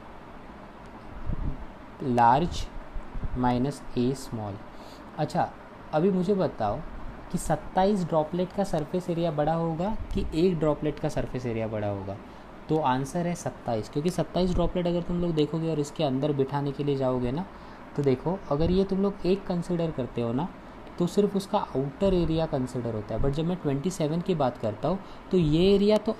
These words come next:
आया, but साथ ही साथ ये एडिशनल एरिया भी आता है ना, जैसे कि ये, ये, ये, ये। तो at the end अगर तुम लोग कंपेयर करने जाओ ना, तो जो सत्ताईस ड्रॉपलेट है, उनका एरिया हमेशा ज़्यादा आएगा। So that's why जो तुम्हारा फॉर्मूला हो जाएगा,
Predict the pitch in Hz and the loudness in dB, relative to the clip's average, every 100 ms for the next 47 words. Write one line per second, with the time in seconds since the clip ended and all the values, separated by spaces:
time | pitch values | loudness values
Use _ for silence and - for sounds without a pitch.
0 | 190 196 165 - - - - 151 - 147 | 2 2 2 -2 -10 -10 -2 -2 0 0
1 | 143 190 202 202 208 160 135 170 - 196 | 0 0 2 2 6 6 4 2 2 2
2 | 185 185 180 185 135 - 135 208 190 - | 4 2 4 2 2 2 2 2 -2 -4
3 | 131 131 156 151 139 131 104 123 113 139 | -4 -2 0 2 4 4 4 -2 0 4
4 | 139 113 123 120 139 143 170 - - 127 | 6 4 0 -4 0 2 2 -2 0 2
5 | 135 - - - - - 170 139 139 151 | 4 2 -4 -12 -16 -8 0 2 2 4
6 | 214 170 151 147 151 151 160 170 - 127 | 4 4 2 2 0 0 -2 -2 0 0
7 | 127 175 185 175 156 135 123 110 117 151 | 2 0 2 2 0 0 2 0 -2 -2
8 | 151 160 - 135 - 156 196 180 151 135 | -2 -2 -2 -4 2 4 4 4 2 2
9 | 127 117 107 151 - - - - 139 170 | 0 2 2 0 -4 -14 -10 -4 0 4
10 | 147 143 170 160 139 143 170 202 160 123 | 4 4 0 0 0 0 0 2 4 4
11 | 110 98 95 92 98 - - - - 135 | 4 4 2 -2 -6 -12 -16 -16 -6 0
12 | 127 151 - 131 110 160 - - - 135 | 2 2 0 2 2 -2 -8 -10 -4 -2
13 | 139 147 151 165 139 123 147 185 165 117 | 0 2 2 2 0 2 2 2 2 0
14 | 107 101 98 131 | 0 0 0 -2